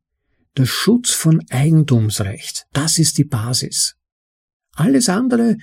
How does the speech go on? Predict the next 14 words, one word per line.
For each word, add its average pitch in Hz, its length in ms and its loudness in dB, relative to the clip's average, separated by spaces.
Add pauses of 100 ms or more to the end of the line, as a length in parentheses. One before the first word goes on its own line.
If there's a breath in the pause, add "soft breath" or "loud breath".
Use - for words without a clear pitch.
ist 180 220 2
nur 175 120 6
draufgesetzte 135 880 0
Komplexität, 113 1000 -4 (200 soft breath)
ein 143 140 4
Regelwerk. 135 840 0 (300)
Aber 160 220 2
zunächst 185 560 2
muss 240 240 4
ich - 140 0
über 180 180 0
Eigentum 170 440 2
verfügen 202 540 0
können, 101 420 -8